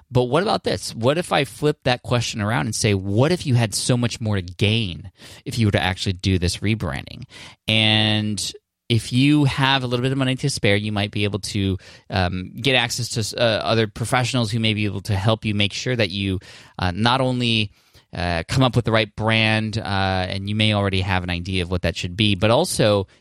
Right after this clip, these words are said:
this is where I would recommend putting money in for sure if you do this rebranding, is making sure that when you switch over,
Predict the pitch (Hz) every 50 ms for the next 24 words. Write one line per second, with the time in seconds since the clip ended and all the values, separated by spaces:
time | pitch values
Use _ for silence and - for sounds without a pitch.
0 | _ - 110 101 117 113 107 110 107 101 98 98 101 98 98 104 98 - 104 101
1 | 95 92 90 - 127 127 117 110 104 98 95 95 92 90 - 92 87 87 - -
2 | 180 165 120 104 - 110 101 95 107 104 95 95 90 - 110 107 95 98 92 90
3 | 87 90 92 90 92 113 120 120 113 139 139 127 - - 127 110 104 101 101 98
4 | - - - - - - _ - 101 104 101 90 98 101 107 110 117 117 113 117
5 | 113 - - - 113 107 - - 110 - 113 127 143 135 110 110 101 95 92 87